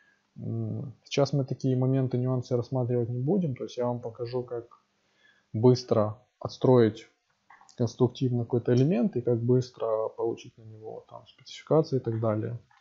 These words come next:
Но хочу обратить ваше внимание, что вся эта штука, вся вот эта система, она работает только при одном условии.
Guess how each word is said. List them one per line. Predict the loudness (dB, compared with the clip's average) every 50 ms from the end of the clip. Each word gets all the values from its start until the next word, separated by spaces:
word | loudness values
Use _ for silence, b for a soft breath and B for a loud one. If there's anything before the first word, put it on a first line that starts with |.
| b b b b b b
Но | 0 2
хочу | 2 4 6 6
обратить | 6 6 6 4 4
ваше | 6 4 4 4 2 2
внимание, | 4 4 4 4 2 0 -4
что | -6 -6 -2 0 2 2 2 0 -2 -6 -12 -20 _ _ _ _ _ _ _ _ _ _ _ _ _ -20 _
вся | -2 2 2 2
эта | 2 2 0
штука, | -2 2 4 4 4 4 2 0 -2 -4 -8 _ _
вся | -14 -6 -4 -2 -2
вот | -2 -2 -4
эта | -6 -6 -4 -4 -4 -4 -6 -8 -10
система, | -10 -10 -6 -2 0 2 2 2
она | 2 2 2
работает | 2 2 2 2 2 2 0 -4 -2 -2
только | -4 -4 -2 -4 -4
при | -4 -2 0 2 2 2 2 0
одном | 0 -4 -6 -6 -6 -8 -8
условии. | -10 -10 -6 -4 -4 -4 -4 -8 -12